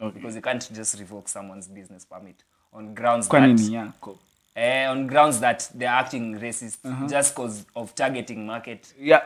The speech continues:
Speaker 2: There's target
Speaker 1: Targeted
Speaker 2: markets, right?
Speaker 1: marketing,
Speaker 2: Yeah, exactly.
Speaker 1: yeah.
Speaker 2: So, that aside, so everyone was wrong.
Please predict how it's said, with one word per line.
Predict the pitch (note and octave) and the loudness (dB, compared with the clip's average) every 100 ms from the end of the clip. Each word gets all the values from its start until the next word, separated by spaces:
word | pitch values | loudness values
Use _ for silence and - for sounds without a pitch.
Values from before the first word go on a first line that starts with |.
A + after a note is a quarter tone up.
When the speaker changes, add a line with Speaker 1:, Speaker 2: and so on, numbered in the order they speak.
| - | 2
Speaker 2:
There's | D3+ F3 | 2 2
target | - G#3 G3 | 10 10 12
Speaker 1:
Targeted | G3+ G#3 G#3 | 12 12 12
Speaker 2:
markets, | G3+ F3+ | 12 10
right? | D#3 | 10
Speaker 1:
marketing, | E3 E3+ F3 F3+ | 10 10 6 10
Speaker 2:
Yeah, | F#3 | 10
exactly. | D3 D#3+ A3 E3 B2+ | 8 8 10 10 8
Speaker 1:
yeah. | |
Speaker 2:
So, | - G#3 D#3+ G3 - _ _ _ _ - | 4 2 0 -2 -12 _ _ _ _ 2
that | F3 F3+ | 4 4
aside, | C3+ D#3+ B2 | 2 2 2
so | - F#3+ - | -2 -6 -2
everyone | G3+ G3 D#3+ | 4 6 6
was | B2+ B2 | 2 0
wrong. | C3 A2+ | 0 -2